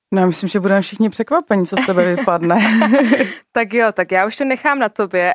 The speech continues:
Speaker 2: a nechám se stejně jako naši posluchači překvapovat. <laughs>
Speaker 1: Mm, děkuji, děkuji. Děkuji samozřejmě za pozvání, děkuji, že jsi přijala ty pozvání v roli, ehm,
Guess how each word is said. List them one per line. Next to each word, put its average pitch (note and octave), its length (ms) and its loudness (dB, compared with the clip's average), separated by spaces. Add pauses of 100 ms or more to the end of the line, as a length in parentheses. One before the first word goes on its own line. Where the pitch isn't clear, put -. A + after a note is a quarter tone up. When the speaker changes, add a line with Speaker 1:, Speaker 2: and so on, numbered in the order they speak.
(100)
Speaker 2:
a F3+ 280 2
nechám G3 360 -4
se A#3 140 -8
stejně G3+ 380 -4
jako F#3+ 280 -4
naši F3 240 -8
posluchači D3+ 680 -10
překvapovat. E3+ 720 -4 (200)
<laughs> C#4+ 180 -2
Speaker 1:
Mm, D#4+ 600 -4
děkuji, - 340 -10
děkuji. F3 480 -4 (540)
Děkuji G3+ 380 -2
samozřejmě G3 400 0
za C#3+ 120 0
pozvání, A#3 520 2
děkuji, G3 300 -2
že F3+ 140 -4
jsi G3+ 140 -6
přijala F3 440 2
ty G3 140 -6
pozvání E3+ 760 0
v E3+ 80 -4
roli, E3+ 540 2
ehm, C#3 880 2